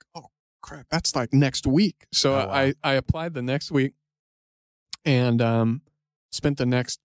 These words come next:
Speaker 1: s-, five months going through this arduous process with paperwork, video, um, you know,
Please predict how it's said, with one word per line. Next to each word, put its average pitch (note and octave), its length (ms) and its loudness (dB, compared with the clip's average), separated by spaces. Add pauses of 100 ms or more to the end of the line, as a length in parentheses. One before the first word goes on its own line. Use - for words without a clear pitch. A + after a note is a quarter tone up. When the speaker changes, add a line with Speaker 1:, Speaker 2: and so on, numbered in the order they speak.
(200)
Speaker 1:
s-, - 400 -2
five C3 360 0
months A2 640 -4
going A#2 340 2
through A2+ 220 0
this G#2 300 -4 (600)
arduous A2+ 640 -2
process - 600 -6
with F2+ 120 -10 (100)
paperwork, A#2 680 0 (680)
video, B2+ 720 4 (120)
um, A2 640 0 (420)
you B2 140 0
know, A2 480 2